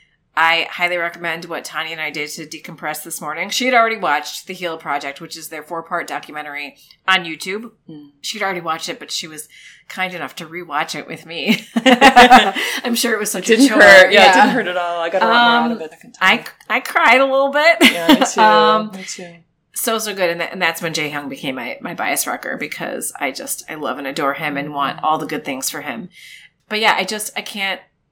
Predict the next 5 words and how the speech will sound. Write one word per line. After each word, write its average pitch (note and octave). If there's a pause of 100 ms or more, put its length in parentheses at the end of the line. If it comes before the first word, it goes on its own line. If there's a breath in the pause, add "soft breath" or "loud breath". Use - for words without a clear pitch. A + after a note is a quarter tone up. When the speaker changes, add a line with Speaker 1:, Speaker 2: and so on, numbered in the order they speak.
(160)
Speaker 1:
say E3+
enough E3
good D3+
about D3+
this -